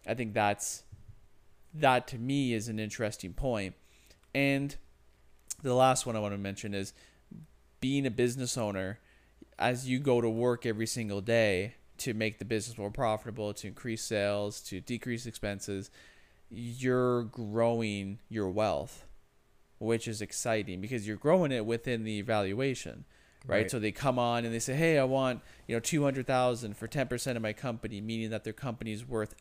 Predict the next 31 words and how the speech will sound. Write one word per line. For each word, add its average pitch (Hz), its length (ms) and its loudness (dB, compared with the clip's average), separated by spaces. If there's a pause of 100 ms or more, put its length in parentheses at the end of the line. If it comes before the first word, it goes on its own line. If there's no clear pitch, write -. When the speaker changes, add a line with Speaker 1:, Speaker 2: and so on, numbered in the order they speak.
(140)
Speaker 1:
X, - 520 0 (560)
right? 98 380 4 (320)
Um, 104 560 0 (480)
Speaker 2:
Well, 117 120 -4
that'd 117 140 0
be 110 80 -4
two - 180 -2
million, 101 320 -6
right? 87 200 -6 (100)
Like, 92 180 -6
Speaker 1:
Yeah. 120 100 4
Speaker 2:
two 107 60 6
hundred 95 220 -2
thousand 90 380 -8
for 82 280 -8 (480)
ten 110 140 -8
percent? 113 360 -4 (200)
Speaker 1:
Yep. - 180 4 (280)
Yep. 160 140 6
Speaker 2:
Yep. - 140 -8 (480)
Speaker 1:
Yep. 131 180 2
So 135 120 -2
then 117 320 0 (180)
they're 135 160 4
saying 131 200 2
the 120 60 -2
business 117 320 0
is 110 60 -12
worth 110 200 -2
two - 180 -4
million, 113 500 0